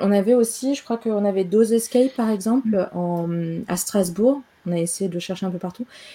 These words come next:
qui, euh, se sont agrandis, qui ont fait un deuxième local là, et, euh, qui effectivement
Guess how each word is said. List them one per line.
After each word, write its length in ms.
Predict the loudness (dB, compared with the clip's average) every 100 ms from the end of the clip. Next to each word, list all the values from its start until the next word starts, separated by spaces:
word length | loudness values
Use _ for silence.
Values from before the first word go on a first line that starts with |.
| -20
qui, 200 | 0 4
euh, 100 | 6
se 140 | 4 2
sont 140 | 0
agrandis, 380 | 2 2 0 0
qui 120 | 0
ont 60 | -2
fait 140 | 0
un 60 | 0
deuxième 300 | 2 4 4
local 320 | 4 0 -2
là, 160 | -2 -4 -10 -20 -10 0
et, 180 | 4 6
euh, 240 | 6 2
qui 120 | 0
effectivement 460 | -4 -4 0 2